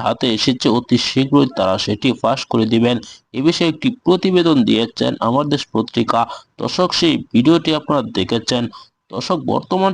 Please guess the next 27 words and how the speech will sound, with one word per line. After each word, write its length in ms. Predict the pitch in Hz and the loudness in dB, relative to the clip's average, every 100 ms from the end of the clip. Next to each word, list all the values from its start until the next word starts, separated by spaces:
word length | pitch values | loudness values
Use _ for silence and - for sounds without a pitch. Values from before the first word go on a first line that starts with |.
| - | 0
সময়ে 420 | 185 175 117 120 165 180 _ _ - | 0 0 0 2 0 -4 _ _ -6
শেখ 200 | - 120 151 | -2 0 0
হাসিনা 400 | - 160 143 120 151 - _ _ _ _ | 0 2 2 2 -2 -6 _ _ _ _
যেভাবে 300 | 113 143 160 151 - | -2 2 2 2 0
খুন 120 | 135 143 | 0 0
করে 200 | 151 143 139 - - 98 | 0 0 -2 -8 -4 0
ভারতে 320 | 113 143 156 131 | 0 2 -2 0
পালিয়ে 340 | 101 107 113 | -2 0 0
গিয়েছেন, 460 | 110 - 226 - 147 165 - _ _ - | 2 0 0 0 0 -2 -6 _ _ -10
তাকে 260 | 110 143 123 85 | -6 -2 -2 0
ভারত 220 | 113 131 151 | 0 0 0
থেকে 180 | 147 139 | 0 -2
ফিরিয়ে 340 | - 113 131 143 107 | 2 2 4 2 0
আনার 220 | 110 110 | -2 -4
জন্য 300 | 101 110 107 131 151 - | 0 0 2 2 0 0
কিন্তু 260 | 127 - 110 87 | -2 2 0 0
জোর 220 | 127 147 123 - | 2 2 0 -2
দাবি 200 | 104 107 110 | 0 0 2
জানাচ্ছে 380 | 113 107 - 170 123 | -2 -2 -2 0 0
বাংলাদেশ, 440 | 101 107 110 110 - - - _ | -2 -2 0 0 -2 -6 -18 _
কিন্তু 240 | 147 160 165 - | -8 -2 -2 2
কিছুতেই 500 | - 165 156 117 156 - _ _ | 2 2 0 0 -2 -4 _ _
ভারত 220 | 101 127 139 113 | 0 0 0 -4
তাকে 200 | 113 151 143 | 0 0 2
ফেরত 240 | 120 110 95 | 2 2 2
দিচ্ছে 280 | 107 - 113 | -2 -2 0
না। 120 | 113 | 0